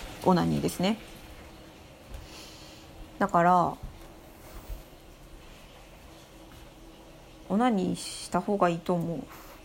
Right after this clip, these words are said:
いいセックスしたかったらって私は思ってるっていうのが私の意見。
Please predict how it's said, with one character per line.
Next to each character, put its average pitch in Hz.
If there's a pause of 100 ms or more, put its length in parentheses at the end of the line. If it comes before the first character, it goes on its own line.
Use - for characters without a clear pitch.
(680)
い 185
い 175
セ 175
ッ 156
ク -
ス -
し -
た 160
か 170
っ -
た -
ら 127
っ -
て -
私 180
は 185
思 175
っ -
て 160
る -
っ -
て -
い 202
う -
の 175
が 156
私 151
の 208
意 170
見。 139